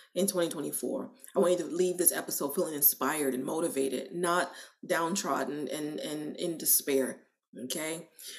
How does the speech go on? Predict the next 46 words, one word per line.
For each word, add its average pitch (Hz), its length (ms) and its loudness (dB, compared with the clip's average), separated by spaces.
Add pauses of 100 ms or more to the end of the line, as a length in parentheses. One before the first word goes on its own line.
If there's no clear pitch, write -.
(100)
So 180 640 4 (720)
the 214 80 2
first 269 400 4
question 240 340 2
that 180 100 4
I 180 40 0
have 175 280 -2
for 170 80 -4
you, 165 140 -4
and 165 100 0
this 220 80 4
is 196 100 2
a 175 40 2
really 170 220 2
good 190 240 6
one, 156 180 -2
is 147 300 -2 (160)
especially 254 480 6
when 214 120 4
it 190 120 2
comes 175 420 -4
to, 160 260 -2 (340)
when 180 120 0
you - 80 -8
think 311 320 4
about, 165 500 2
like, 165 320 0 (640)
going 175 220 4
back 160 200 0
to, 170 80 -4
like, 170 60 -8
the - 60 -4
swot 151 480 0
analysis, - 600 -2
or - 80 -4
when 165 100 -4
you 165 60 -6
think 208 240 2
about 165 420 0 (340)
just - 360 -2 (800)
this - 380 -2 (240)
woman 180 500 4
that 139 200 -6
you 175 160 2
are 160 120 -2
becoming, - 640 -4